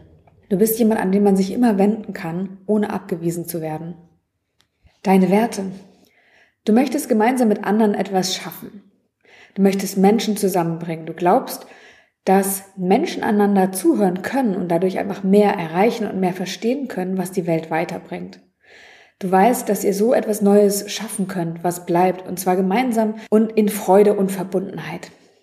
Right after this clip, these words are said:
Deine Werte sind Zugehörigkeit, Erfüllung, Verbundenheit, Vertrauen und Zusammenarbeit.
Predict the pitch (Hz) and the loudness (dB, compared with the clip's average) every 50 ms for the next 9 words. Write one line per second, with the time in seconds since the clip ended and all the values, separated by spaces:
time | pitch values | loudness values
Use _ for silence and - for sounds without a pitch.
0 | _ _ _ - 226 208 214 214 208 196 233 269 - - 240 214 220 208 208 - | _ _ _ -2 0 2 4 4 4 4 2 2 0 0 -2 -2 -2 -2 -2 -4
1 | - 277 262 262 220 208 208 208 202 196 190 196 - - 180 170 175 175 175 - | -6 -4 -2 0 0 0 0 0 0 -2 -4 -6 -6 -2 0 0 0 0 -2 -4
2 | 180 - - - 233 240 226 214 202 202 196 190 185 - - 214 208 214 214 196 | -8 -8 -6 0 2 2 4 4 0 0 -2 -4 -4 2 2 2 2 2 -2 -6
3 | 165 170 185 185 180 180 - 190 185 190 - - - 185 175 180 180 185 202 190 | -6 -2 0 -2 -2 -2 -4 -8 -8 -8 -10 -8 -4 -2 -2 -2 -2 -2 -6 -6
4 | 185 196 185 170 185 160 156 180 - - 190 - 175 190 214 - - | -6 -6 -4 -2 -2 -2 -4 -4 -12 -16 -16 -18 -16 -16 -16 -18 -20